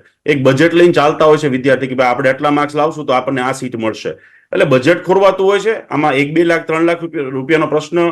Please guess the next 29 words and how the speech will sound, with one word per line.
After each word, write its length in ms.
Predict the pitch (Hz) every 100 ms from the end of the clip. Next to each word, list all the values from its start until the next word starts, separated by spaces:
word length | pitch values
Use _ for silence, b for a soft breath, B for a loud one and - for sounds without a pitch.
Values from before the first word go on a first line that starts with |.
| -
સ્વાભાવિક 680 | _ _ _ 143 143 170 135
નથી, 280 | 139 147
પણ 160 | 165 151
મેઇન 300 | 131 131 165
ઇમ્પોર્ટન્ટ 480 | 160 160 165 165 156
એ 80 | 165
છે 100 | 165
કે 100 | 151
વિચાર 280 | 135 160
કરો 200 | 156 175
કે 100 | 156
તમારે 420 | 147 127 143 160 160
જ 60 |
આજે 200 | 147 147
એડમિશન 340 | 147 151 147 135
લેવાનું 400 | 139 156 156 117
હોય 200 | 110 95 b b -
અને 140 | 139
એ 140 | 139
સીટ 380 | 156 156 170 165
જે 200 | 147 147
છે 220 | 151 165
નવ 260 | 127 123 151
લાખ 240 | 160 160
રૂપિયા 240 | 156 151 151
વિચારીને 400 | 143 156 151 147
તમે, 360 | 147 151 151 147 b _
અ, 140 | 120 127
માર્ક્સ, 360 | 131 147 -